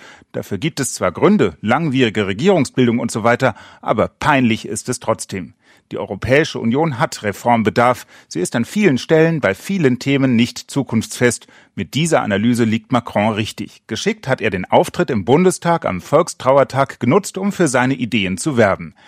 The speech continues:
Erst ein bisschen historische Einbettung, deutsch-französische Erbfeindschaft, deutsch-französische Aussöhnung, europäische Einigung und dann der Blick in die Zukunft. Deutschland und Frankreich müssen ein neues Kapitel aufschlagen, um Europa voranzubringen.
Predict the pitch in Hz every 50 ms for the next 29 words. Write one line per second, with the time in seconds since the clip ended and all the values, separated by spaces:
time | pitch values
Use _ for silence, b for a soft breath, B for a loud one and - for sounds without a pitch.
0 | B B B _ - 185 214 220 - - 196 175 147 123 160 170 - 165 147 131
1 | 127 147 - - - 143 131 131 123 - 147 - 123 120 120 113 - 101 98 -
2 | 98 85 - - - _ - 101 110 120 - - - - 107 101 92 - - 131
3 | 135 120 131 110 - - - - 139 - - - 156 143 143 139 - 156 151 143
4 | - B B B B B B - 113 123 147 117 - - - 104 101 - - -
5 | 123 127 123 123 - - 92 - - 175 190 - - 175 175 170 160 139 104 92
6 | 98 101 - 127 135 135 127 - - 139 156 185 190 - 196 208 202 B B B
7 | B B B 190 202 - 180 160 160 170 160 - - 160 127 131 123 - 135 127
8 | 139 139 - - 202 - - 123 110 - - - b b b b b - 143 160
9 | 190 190 - - 175 170 170 - - - - - 120 131 131 - 131 135 131 -
10 | 113 117 123 - - - - 113 107 101 101 104 104 104 - - 156 147 - -
11 | 160 123 - 104 92 98 110 101 - - 131 113 113 117 117 120 120 - 135 139
12 | - 143 127 95 110 107 - - 92 92 - - 143 110 110 107 - - 120 -
13 | 98 95 95 90 76 B